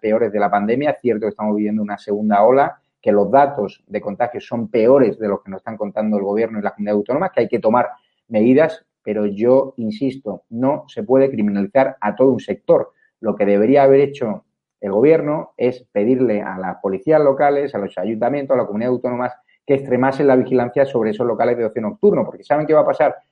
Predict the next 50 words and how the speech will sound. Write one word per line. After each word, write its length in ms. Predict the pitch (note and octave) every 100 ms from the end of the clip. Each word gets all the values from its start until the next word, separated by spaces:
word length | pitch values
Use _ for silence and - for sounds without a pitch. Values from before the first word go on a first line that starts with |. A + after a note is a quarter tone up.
| _ _
Que 60 | C3+
estos 200 | C#3 F#3
chavales 340 | E3+ E3 E3
jóvenes 320 | E3+ D#3+ D#3+
se 80 | C#3+
van 100 | C#3
a 40 |
buscar 220 | D3+ C#3+ D#3+
la 120 | B2+
vida, 340 | A#2 C#3 G2+ G2
van 200 | A#2 C3
a 40 |
seguir 280 | C#3 D3+ D3
saliendo, 440 | D#3+ B2+ B2+ C#3
van 100 | A#2
a 60 | A#2+
hacer 240 | - D#3
botellones, 520 | C#3+ D3+ A#2 G#2+ C#3 A#2
van 120 | B2
a 20 |
hacer 120 | C3 D#3
lo 100 | D3
que 80 |
les 120 | B2+ A2
dé 80 |
la 100 | C#3+
gana, 300 | C#3+ D3+ D#3 - _ _ -
y 120 | B2+
ahí 140 | C#3
sí 200 | E3 G3+
que 100 | F#3+
no 160 | F3 F3
se 100 | E3
van 140 | D#3
a 60 | D3+
respetar 360 | C#3 D3 C#3+ D3+
las 120 | C#3+
medidas 220 | B2 C3+
de 40 |
seguridad, 400 | C3 A2+ G#2 B2+
no 140 | A#2+ B2
van 100 | C#3
a 60 |
llevar 200 | C#3 C3+
mascarillas, 540 | D#3 D3+ A2+ B2+ B2+ G#2 _ _ _
van 140 | A#2 C#3+
a 40 |
hacer 200 | C#3+ D#3+
fiestas 320 | - D#3 D#3
privadas, 560 | - C3+ C#3 E3 G3+ -